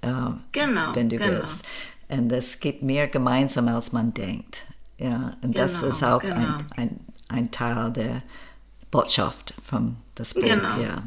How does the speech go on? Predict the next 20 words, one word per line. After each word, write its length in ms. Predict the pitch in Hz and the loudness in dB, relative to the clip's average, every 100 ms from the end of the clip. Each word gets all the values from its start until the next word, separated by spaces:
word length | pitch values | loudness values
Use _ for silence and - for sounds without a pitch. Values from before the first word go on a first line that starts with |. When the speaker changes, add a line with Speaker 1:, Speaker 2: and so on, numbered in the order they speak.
| - - | -8 -6
Speaker 2:
so 160 | - 127 | -2 0
es 200 | 135 - | 0 -2
ist 160 | 131 131 | -4 -2
interessant. 580 | 143 135 - - - - - - - - - - - - - - - - - - - - | -2 -2 -4 -4 -6 -8 -10 -10 -12 -12 -12 -12 -12 -14 -12 -14 -14 -14 -16 -18 -16 -8
So, 540 | - 202 185 151 143 659 | 2 4 8 6 6 2
ähm, 520 | 151 143 143 147 143 - 135 - | 4 6 6 4 0 -6 -6 -2
hast 280 | - 175 - | 0 2 4
du 100 | 170 | 4
etwas 320 | 160 185 180 | 4 4 4
anderes, 460 | 151 165 190 220 - | 4 4 4 4 2
das 180 | 185 - | 0 0
du 120 | 175 | 2
willst, 440 | 185 185 - - | 2 2 0 -2
äh, 200 | 180 175 | 0 0
mitteilen, 840 | 165 175 180 180 185 190 202 190 - - | 0 -2 0 0 2 2 2 0 -2 -4
äh, 200 | 170 170 - - - - _ _ _ - | -2 -4 -6 -20 -20 -20 _ _ _ -4
über 440 | 165 170 170 175 165 - - - - - - - - - - - | 0 2 2 0 -4 -10 -18 -20 -20 -20 -18 -18 -18 -18 -18 -6
das 460 | 165 160 180 - - | 2 2 2 -2 -4
ganze 300 | 165 160 165 | -2 -2 0
Projekt? 680 | 170 160 165 180 - - | 0 2 2 0 -2 -10